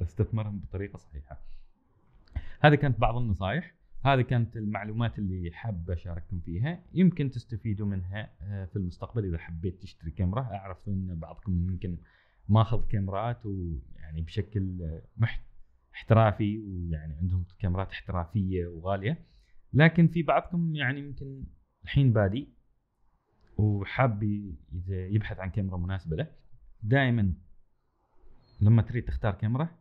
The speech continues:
اختارها على أساس أن أنت حاب هذيك الكاميرا وعارف ميزاتها،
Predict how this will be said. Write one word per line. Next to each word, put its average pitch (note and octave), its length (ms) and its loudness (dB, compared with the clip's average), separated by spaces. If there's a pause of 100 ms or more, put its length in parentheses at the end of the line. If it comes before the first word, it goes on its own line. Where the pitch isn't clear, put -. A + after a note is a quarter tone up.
اختارها A2+ 460 2
على F#2+ 120 -10
أساس - 280 -6
أن C3 200 6 (100)
أنت A#2 120 -2
حاب G#2 320 -4
هذيك G2+ 260 -6
الكاميرا A2+ 520 -2 (240)
وعارف A#2 540 2
ميزاتها، A2+ 720 0